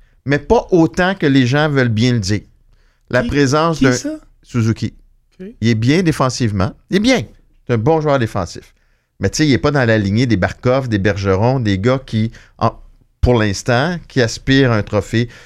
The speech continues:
Speaker 1: Et pour moi, d'avoir un gars comme Doc à six et quatre, avec, pour moi, Doc, son jeu, euh, défensif est quand même à maturité. On a vu hier, on a eu un bon exemple.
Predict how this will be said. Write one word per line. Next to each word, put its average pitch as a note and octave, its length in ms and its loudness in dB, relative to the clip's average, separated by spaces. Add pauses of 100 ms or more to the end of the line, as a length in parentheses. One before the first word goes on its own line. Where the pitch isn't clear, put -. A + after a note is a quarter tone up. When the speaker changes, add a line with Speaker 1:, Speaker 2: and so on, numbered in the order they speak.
(140)
Speaker 1:
Et A#2 100 0
pour A2 220 0
moi, C#3 440 2
d'avoir A#2+ 380 0
un A2 100 0
gars A#2+ 140 0
comme G2+ 220 -4
Doc A#2+ 520 -2 (300)
à A#2+ 140 -2
six B2 320 -2
et G#2 60 2
quatre, C#3+ 380 -2 (200)
avec, A2+ 460 0 (420)
pour B2+ 180 0
moi, D#3 220 2
Doc, C#3+ 640 -2 (640)
son B2+ 380 0
jeu, C3+ 440 4 (140)
euh, A2+ 160 4
défensif C3 840 -2
est A#2+ 60 0
quand C3+ 220 0
même C3+ 220 0
à A#2+ 40 0
maturité. A#2 680 -2 (280)
On A#2+ 160 0
a C3 60 4
vu C#3+ 160 0
hier, E3 340 4
on C3+ 120 0
a C3 40 2
eu B2+ 40 2
un B2 60 0
bon C#3+ 180 0
exemple. A#2+ 320 -2